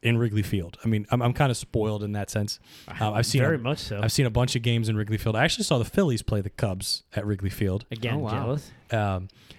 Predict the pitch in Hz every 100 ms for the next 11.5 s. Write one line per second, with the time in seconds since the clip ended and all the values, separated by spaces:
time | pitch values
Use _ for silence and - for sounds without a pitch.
0 | - 139 - - - - - - _ -
1 | 139 147 160 151 143 123 107 - 117 98
2 | - _ _ 120 107 131 - 110 101 107
3 | 104 - 101 107 113 - 117 110 _ _
4 | _ _ - 143 - 131 117 110 - -
5 | - 110 110 98 - 101 - 92 101 95
6 | 92 95 98 - _ _ _ _ _ _
7 | - - - - - 104 104 - 110 107
8 | 120 123 110 107 104 101 - 110 - 95
9 | - 101 180 208 202 113 120 120 - 135
10 | 139 147 143 156 185 143 117 107 110 107
11 | 104 113 107 104 -